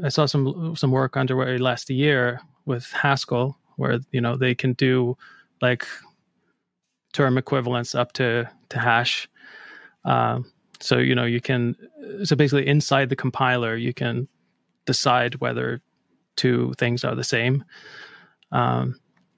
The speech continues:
like, based on the hash. But that's, you know, not yet, like, communicating between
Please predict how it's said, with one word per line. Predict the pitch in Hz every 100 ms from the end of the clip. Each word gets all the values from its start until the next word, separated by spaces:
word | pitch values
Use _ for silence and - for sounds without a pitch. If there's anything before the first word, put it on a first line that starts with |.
| _
like, | 131 113
based | 117 -
on | 120
the | 113
hash. | 117 120 - - _ _
But | 139
that's, | 139 139 - - - _ _ _ _ _ _ _
you | 143
know, | 131
not | 127 139 131
yet, | 135 127 - -
like, | 123 123 -
communicating | - 127 120 - 127 117 117
between | 123 - 127 117 120